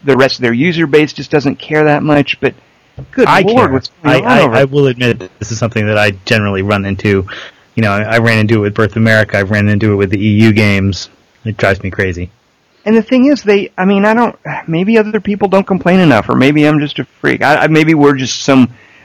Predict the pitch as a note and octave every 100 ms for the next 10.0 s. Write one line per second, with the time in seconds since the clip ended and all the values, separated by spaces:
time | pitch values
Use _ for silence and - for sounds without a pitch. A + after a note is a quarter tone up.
0 | - - - C3 B2 B2+ C3 C3 B2+ -
1 | - A#2+ - - B2+ A#2+ A2 B2+ B2 C3
2 | - F#2+ D2+ C3 B2 B2+ A#2+ A#2+ B2 A2
3 | G#2+ G2 A2+ A2 A2 A2+ D3+ G#3+ F3+ F3+
4 | D#3 C#4+ - D3+ - C#4 D3+ C3 B2+ -
5 | - - - F3+ A3+ A#3+ D3+ - A2+ A#2
6 | A2 - - - - - F#3 - - -
7 | - D#3 F3 E3+ - G3+ F#3 - - -
8 | F3 E3+ G3+ G3+ F3+ C3+ C#3 C3+ - C3+
9 | A#2 A2 - A#2 G#2+ - A#3 G3+ B2